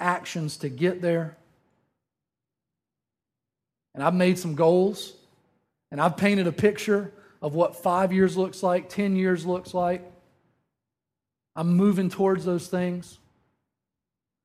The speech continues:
But I'm taking that whole plan, right? I'm taking that whole dream, that whole vision, that whole hope,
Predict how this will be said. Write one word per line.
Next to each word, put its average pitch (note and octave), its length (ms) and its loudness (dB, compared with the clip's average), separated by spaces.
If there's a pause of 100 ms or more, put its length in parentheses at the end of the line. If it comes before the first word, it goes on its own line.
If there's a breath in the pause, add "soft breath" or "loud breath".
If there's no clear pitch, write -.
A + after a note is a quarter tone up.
(160)
But D3+ 100 -4
I'm F#3 160 0
taking A3+ 500 0
that D#3 180 -2
whole F#3 340 -2
plan, E3+ 600 -2 (600)
right? E3 300 -2 (720)
I'm D#3 120 -8
taking G3 320 0
that E3 180 0
whole G3+ 320 0
dream, F3+ 460 -2
that D#3 160 -4
whole G#3 300 0
vision, F3+ 440 2
that D#3 140 -4
whole F#3 260 0
hope, E3+ 400 -2